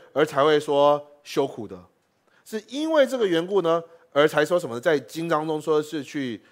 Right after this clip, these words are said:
修苦了。那什么呢？那也是什么呢？我们在说我彼从缘生，我彼从缘生是另外，另外一个逻辑，我们等一下再介绍。所以他说什么呢？他这边的这个，这一段逻辑说什么？是，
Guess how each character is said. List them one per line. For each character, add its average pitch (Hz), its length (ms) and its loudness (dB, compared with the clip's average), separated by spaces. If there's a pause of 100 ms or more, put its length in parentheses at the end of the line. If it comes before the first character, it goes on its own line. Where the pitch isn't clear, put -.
(200)
修 131 240 -4
苦 117 200 -10
了。 92 160 -14 (480)
那 240 160 4
什 190 100 -2
么 147 60 -6
呢？ 180 200 2 (600)
那 196 220 4 (240)
也 135 180 0
是 208 80 -8
什 165 140 -8
么 135 80 -4
呢？ 165 180 -2 (260)
我 135 120 -8
们 123 80 -10
在 165 120 4
说 160 360 -2 (240)
我 143 200 6
彼 123 320 -4
从 131 240 -10
缘 127 140 -4
生， 139 140 -4
我 147 120 6
彼 156 120 -2
从 139 120 -8
缘 131 120 -6
生 143 100 -8
是 156 140 -8
另 156 120 -6
外， 135 180 -2 (100)
另 165 160 -8
外 143 120 -2
一 127 60 -2
个 117 120 -6
逻 113 140 -8
辑， 113 80 -14
我 110 100 -8
们 113 60 -12
等 104 120 -12
一 - 20 -12
下 123 100 -2
再 123 80 -4
介 120 140 -8
绍。 113 180 -8
所 175 160 -10
以 170 40 -4
他 170 100 0
说 185 100 -4
什 175 140 -10
么 104 80 -14
呢？ 131 180 -6 (440)
他 156 100 4
这 165 80 0
边 165 160 2
的 143 160 4
这 139 140 -6
个， 123 240 -2 (1700)
这 196 120 4
一 175 40 6
段 165 160 2
逻 127 180 2
辑 123 100 -4
说 147 160 -4
什 131 80 -12
么？ 104 120 -12
是， 120 360 -6